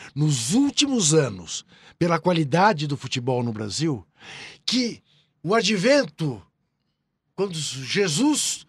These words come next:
surgiu sobre o Brasil, mais o Sampaoli, isso ficou tão claro que as pessoas, em geral,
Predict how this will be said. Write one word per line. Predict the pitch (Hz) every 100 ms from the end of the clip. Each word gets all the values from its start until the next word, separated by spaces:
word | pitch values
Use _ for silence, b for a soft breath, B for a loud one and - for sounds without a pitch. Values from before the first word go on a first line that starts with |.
| _
surgiu | - 226 196 165 262
sobre | 233 226 214
o |
Brasil, | 196 170 117 135 98 - _ _
mais | 127 180 226 175
o | 175
Sampaoli, | 175 160 143 165 214 151 107 _ _ _ _ _ _ _ _ _
isso | 185 160 165
ficou | 160 151
tão | 156 185 170
claro | 147 156 160 165 156
que | 147
as | 147
pessoas, | - 143 - 156 156 - _ _ _ _ _ _ -
em | 196
geral, | 165 160 139 151 156 151